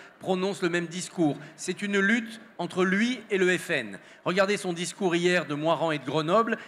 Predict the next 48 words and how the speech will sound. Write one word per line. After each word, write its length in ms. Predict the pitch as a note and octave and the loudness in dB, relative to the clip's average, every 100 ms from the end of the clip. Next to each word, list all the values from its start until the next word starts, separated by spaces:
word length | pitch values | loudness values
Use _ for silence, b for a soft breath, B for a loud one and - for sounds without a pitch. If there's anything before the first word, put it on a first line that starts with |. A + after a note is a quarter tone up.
| - | -6
Il 200 | G#3+ F#3+ | -2 2
nous 140 | F#3 F3 | 2 0
dit, 260 | D3+ A#3 | -2 -2
dans 140 | F3+ D#3+ | -2 -2
sa 140 | D#3+ | -4
tribune 320 | D3+ D3+ D3+ | -4 -4 -4
sur 180 | D3 C3+ | -4 -6
Facebook, 480 | E3 D#3 D3 A3+ A#3 B B - | -4 -4 -2 -2 -2 B B -6
il 120 | F3+ | 0
y 120 | F3 | 4
a 160 | F3 B B D#3 | 4 B B -2
deux 120 | B3 | 0
manières 340 | G#3+ F#3+ F3+ | 2 2 0
de 80 | D3+ | 0
gérer 240 | C#3 D3 D3+ | -2 -2 -2
les 100 | C#3 | -2
choses, 320 | - G3+ - | 0 0 0
celle 200 | F#3+ F3 | -2 2
de 80 | E3 | 4
la 120 | D3+ | 4
gauche, 360 | C#3 F3 F3+ | 4 2 0
patiente, 640 | - E3 - D3+ D3 F3 - B - | 0 0 0 -2 0 -2 -8 B -2
dans 240 | E3 E3 | 0 2
la 140 | D#3 D3+ | 2 2
concorde, 680 | F#3 F3 E3+ E3 E3+ F#3 B B D3+ | 0 0 2 2 2 -2 B B -2
dans 100 | E3 | 2
la 100 | D#3 | 4
République, 540 | C#3 F3+ F#3 E3 G#3 - B G3+ | 2 0 -2 0 -2 -6 B -6
et 40 | |
puis 140 | C4+ | 0
l'autre, 340 | C4 A#3+ F3 - - | 4 4 0 -6 -8
celle 200 | - A3+ | -4 -2
de 80 | G3+ | 0
l'extrême 380 | G3+ - F#3 F3+ | 0 -2 -4 0
droite, 340 | G3 A#3+ - B | 2 2 0 B
à 100 | D#3+ | 0
laquelle 280 | F3 F3 A#3 | 2 2 -2
il 180 | G3 F#3 | -2 0
mêle 440 | F#3 A3+ F#3 C3 - | 2 2 2 0 0
d'ailleurs 360 | D3+ D#3 F3 F#3+ B - | 0 2 2 2 B 0
la 80 | D#3+ | 2
droite 240 | D#3 E3+ | 2 0
sarkozyste. 680 | - D3 E3 C#3 A#2+ - - B - | 0 -2 -2 -2 -6 -12 -16 B -8
Cette 280 | F3+ F3+ | -6 0
manière 420 | F3+ E3 E3 F#3+ E3+ | 2 2 2 0 0
d'exclure 600 | F3+ - - G3+ G#3+ E3+ | -4 -6 -8 -2 0 0
les 140 | E3 | 0
gens 280 | C#3+ F3+ | 0 -2